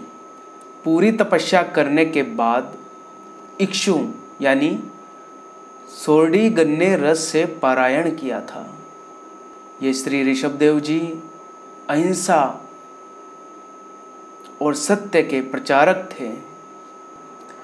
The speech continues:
सत्य और अहिंसा का प्रचार करते करते आदिनाथ प्रभु हस्तिनापुर गजपुर पधारे, जहाँ इनके पौत्र सोमयश का शासन था।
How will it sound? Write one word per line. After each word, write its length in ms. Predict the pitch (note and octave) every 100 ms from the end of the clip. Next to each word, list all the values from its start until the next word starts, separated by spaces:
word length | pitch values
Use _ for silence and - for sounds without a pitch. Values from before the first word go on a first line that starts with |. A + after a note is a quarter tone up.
| - -
सत्य 420 | - F3 F3+ - G3
और 300 | - D#3+ D#3+
अहिंसा 400 | D3+ D3+ F#3 F3
का 140 | D#3+
प्रचार 460 | C#3+ C#3+ - C#3+ C#3+
करते 360 | C3+ B2 C#3 C3
करते 360 | B2+ - G3+ G3+ A#2+ A2+ - - - - - - -
आदिनाथ 640 | C#3+ C#3 C#3+ D3 C#3+ -
प्रभु 320 | C#3+ C3 C3+ C#3 B2+ - - - -
हस्तिनापुर 720 | C#3+ - D#3 D3 C#3+ C#3+ D3+ D3
गजपुर 460 | C#3 C3 - D3 D3
पधारे, 600 | A#2+ B2 C3 F#3+ E3+ - - - - -
जहाँ 320 | C3+ C#3+ D3+
इनके 340 | D3+ D3+ - C#3+ A#2
पौत्र 480 | D3 E3 - C#3+ A#2 - - - - - -
सोमयश 600 | - D3+ D#3 C#3+ C#3 C3
का 160 | - D#3
शासन 460 | D#3 G#3+ G#3 D#3 B2
था। 160 | A#2